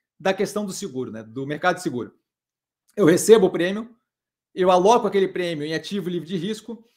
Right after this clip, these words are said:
e aí eu fico recebendo o rendimento daquilo,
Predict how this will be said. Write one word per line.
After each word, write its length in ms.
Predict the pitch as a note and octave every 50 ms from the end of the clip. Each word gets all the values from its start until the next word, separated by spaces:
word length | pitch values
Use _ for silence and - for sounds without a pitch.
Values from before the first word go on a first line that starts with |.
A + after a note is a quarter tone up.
| _ _ _ _ -
e 80 | F#3+
aí 60 | G#3
eu 100 | G#3+ G#3
fico 200 | G#3+ A3 G#3 G#3
recebendo 1000 | G3 G3+ G3+ G3+ G#3 G#3 - - G3 A3 G#3+ G3+ D#3 C3 C3 A#2+ A#2+ A#2+ C#3 - _ -
o 420 | F3+ D#3+ F3 E3+ F3 F3 E3+ E3+
rendimento 460 | D3+ F3 G3+ E3+ F3 F#3 G3 G#3 G3+
daquilo, 560 | A3+ A3+ A3+ - G#3+ B3 B3 B3+ B3+ B3 -